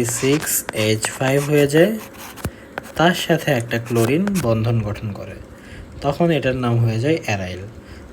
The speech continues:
অর্থাৎ ক্লোরোবেনজিন। তো আমি এইখানে স্ট্রাকচার না লিখে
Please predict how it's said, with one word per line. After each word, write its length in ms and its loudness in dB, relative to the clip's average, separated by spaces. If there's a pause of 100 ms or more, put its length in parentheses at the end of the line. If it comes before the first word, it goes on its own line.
(120)
অর্থাৎ 280 -4 (140)
ক্লোরোবেনজিন। 800 6 (1300)
তো 60 -12 (160)
আমি 140 2 (100)
এইখানে 360 0 (520)
স্ট্রাকচার 560 0 (140)
না 80 2 (100)
লিখে 200 2